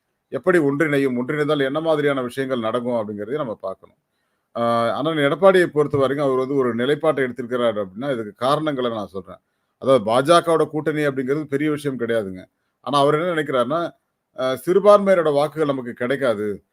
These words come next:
அதாவது, ரெண்டாயிரத்தி இருபத்தி ஆறுல நம்ம ஒரு அஞ்சு பர்சன்ட் மேல வாங்கிட்டோம் அப்படின்னா, கிட்டத்தட்ட இருபத்தி மூணுல இருந்து இருபத்தெட்டு பர்சன்டேஜ் போயிருவோம். திமுகவோட எதிர்ப்பு வாக்குன்னு ஒரு அஞ்சு பர்சன்டேஜ் வரும். So, முப்பத்தி மூணுக்கு வந்துருவோம். <coughs> சாரி. இன்னும் ஒரு ஸ்ட்ராங்கான கூட்டணி அமைக்கும் பட்சத்துல,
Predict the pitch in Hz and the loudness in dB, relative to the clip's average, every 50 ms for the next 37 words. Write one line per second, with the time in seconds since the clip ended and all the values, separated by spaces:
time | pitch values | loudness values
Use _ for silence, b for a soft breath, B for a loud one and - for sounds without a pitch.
0 | _ _ _ _ - 120 131 139 160 175 160 147 160 180 175 175 165 165 160 151 | _ _ _ _ -4 0 0 2 2 2 2 2 2 2 0 0 -2 -4 -2 0
1 | 156 147 147 156 160 147 139 127 127 135 147 143 165 131 147 156 139 170 160 156 | 0 0 0 0 -2 -4 -2 -2 -2 -2 -4 -6 -6 -6 -6 -6 -6 -6 -6 -4
2 | 143 143 147 143 135 131 135 139 135 120 139 127 117 117 131 160 160 160 139 139 | -4 -2 0 0 0 0 0 -2 -2 -2 -4 -4 -4 -4 -6 -6 -6 -6 -8 -6
3 | 151 143 139 139 143 156 156 151 147 143 143 147 143 139 131 139 139 139 123 123 | -4 0 0 2 2 2 0 0 -4 -6 -6 -2 -2 0 0 0 -2 -4 -8 -8
4 | 110 120 120 123 127 127 117 113 92 104 104 101 98 101 101 95 - _ _ _ | -10 -10 -8 -6 -6 -6 -6 -6 -8 -8 -8 -8 -8 -10 -14 -18 -20 _ _ _
5 | _ _ _ _ _ 175 196 208 208 208 - 190 185 180 170 160 151 147 170 170 | _ _ _ _ _ -2 0 2 2 4 4 6 6 8 8 6 4 4 2 -2
6 | 131 156 151 147 139 151 147 143 131 127 120 117 107 120 117 120 127 123 120 110 | -2 0 0 0 0 0 -2 0 0 -2 -2 -4 -6 -8 -8 -6 -6 -6 -6 -4
7 | 104 101 104 104 101 95 - 113 113 - 165 170 170 151 143 135 127 110 110 104 | -4 -6 -6 -8 -10 -10 -12 -14 -8 -6 -4 -4 -4 -4 -4 -6 -6 -6 -6 -8
8 | 101 110 104 101 101 95 90 - _ _ _ _ _ _ _ _ _ _ _ _ | -6 -8 -8 -8 -10 -10 -14 -16 _ _ _ _ _ _ _ _ _ _ _ _
9 | _ _ - - - - - 247 240 - - - - - _ _ _ _ B B | _ _ 0 0 0 2 2 2 2 2 0 -2 -6 -14 _ _ _ _ B B
10 | B B B B B B B B - 208 - - - - - - - - _ _ | B B B B B B B B 2 4 4 4 0 -2 -2 -6 -8 -14 _ _
11 | _ - - - - 143 131 117 104 92 - - _ _ _ _ _ _ - 147 | _ -2 0 0 0 0 0 0 0 0 -4 -12 _ _ _ _ _ _ -6 -2
12 | 190 196 175 147 143 - - 160 170 185 185 185 185 202 202 190 170 170 170 190 | -2 0 0 0 -2 0 4 4 4 4 4 4 4 4 4 2 0 0 0 2
13 | 175 165 151 135 135 151 - 165 147 135 117 117 117 104 92 101 110 147 180 - | 4 6 4 4 4 2 0 0 0 0 0 0 -2 -8 -6 -4 -4 -4 -4 -6
14 | - | -10